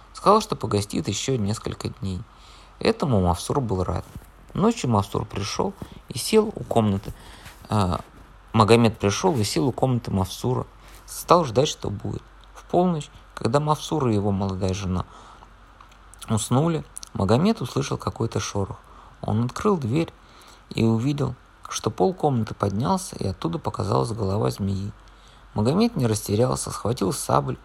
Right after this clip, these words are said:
вбежал в комнату и изрубил змею на куски. Мавсур проснулся утром, увидел зарубленного змея, а возле него спящего Магомеда. Бросился к другу, просил его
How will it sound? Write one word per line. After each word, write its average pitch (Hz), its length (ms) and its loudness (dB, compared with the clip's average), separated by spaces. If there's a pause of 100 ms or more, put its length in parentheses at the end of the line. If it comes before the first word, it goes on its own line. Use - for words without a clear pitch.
(320)
вбежал 110 460 2
в - 60 -12
комнату 147 440 -2 (240)
и 107 120 0
изрубил 107 440 -2
змею 101 360 -2
на 107 120 0
куски. - 480 -12 (720)
Мавсур - 400 0
проснулся - 680 -4
утром, 113 400 -4
увидел 135 340 0
зарубленного 113 680 0
змея, 110 420 -4 (440)
а - 120 -12
возле 113 280 2
него 107 360 0 (320)
спящего - 580 -2
Магомеда. 90 600 -2 (420)
Бросился 135 520 2
к 117 80 -4
другу, 110 320 -2 (1040)
просил 95 400 2
его 110 380 -2